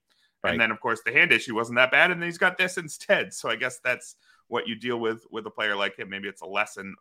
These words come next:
Speaker 2: for next year when you're thinking about an injury-prone player. It's not just their current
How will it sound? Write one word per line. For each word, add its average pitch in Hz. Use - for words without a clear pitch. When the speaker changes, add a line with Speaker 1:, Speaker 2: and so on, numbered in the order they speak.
Speaker 2:
for 98
next 104
year 98
when 101
you're 101
thinking 143
about 127
an 117
injury-prone 123
player. 117
It's 107
not 110
just -
their 110
current 107